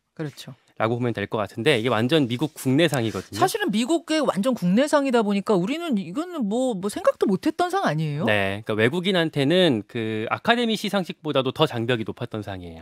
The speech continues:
Speaker 1: 그렇죠. 미국 텔레비전에 나와야 되는 거니까,
Speaker 2: 네.
Speaker 1: 방송이.
Speaker 2: 여기에 그래서 영어가 아닌 그 한국말로 된 컨텐츠가 상을 받았던 게 이제 의미가 있다고 볼 수가 있겠고,
Speaker 1: 예, 예.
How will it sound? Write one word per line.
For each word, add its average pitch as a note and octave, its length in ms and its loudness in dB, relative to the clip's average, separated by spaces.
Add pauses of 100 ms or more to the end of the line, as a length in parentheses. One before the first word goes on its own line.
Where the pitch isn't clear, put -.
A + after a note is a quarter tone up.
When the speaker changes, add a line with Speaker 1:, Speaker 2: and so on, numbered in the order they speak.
Speaker 1:
그렇죠. A3+ 340 -4
미국 A#3+ 240 0
텔레비전에 G#4+ 540 4
나와야 F3+ 300 2
되는 D3 200 -2
거니까, C3 480 -8
Speaker 2:
네. D#3+ 140 -4
Speaker 1:
방송이. C3+ 520 -6 (200)
Speaker 2:
여기에 C3 640 0
그래서 C3 340 -2
영어가 C#3 520 4
아닌 E3+ 520 4
그 A2 140 -8
한국말로 G#3 800 2
된 C#3 240 2
컨텐츠가 E3 580 -2
상을 F3+ 300 -2
받았던 C3+ 840 -2
게 C#3 120 4
이제 A#2 260 0
의미가 C#3 280 4
있다고 G#2+ 280 0
볼 A2 100 -10
수가 G2+ 200 -8
있겠고, D#3 360 -4
Speaker 1:
예, D3+ 260 -2
예. E3 400 -8